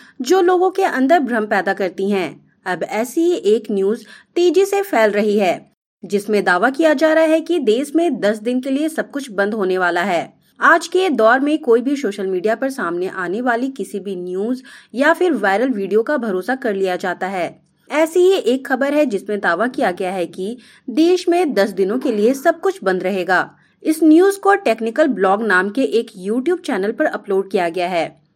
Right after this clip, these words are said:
जिसमें कहा गया है कि देश में दस दिनों के लिए सब कुछ बंद हो जाएगा।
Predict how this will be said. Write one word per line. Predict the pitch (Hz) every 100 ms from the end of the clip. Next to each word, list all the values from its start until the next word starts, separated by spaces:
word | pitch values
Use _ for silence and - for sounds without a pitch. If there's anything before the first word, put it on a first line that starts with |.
| _
जिसमें | 185 202 208 196
कहा | 196 196 233
गया | 277 302
है | 302
कि | 311 320
देश | 196 208 220
में | 247 226
दस | 180 190
दिनों | 185 202
के | 262 277
लिए | 202 240 285 - - -
सब | 330 330
कुछ | 381 320
बंद | 214 190 208
हो | 202
जाएगा। | 196 170 180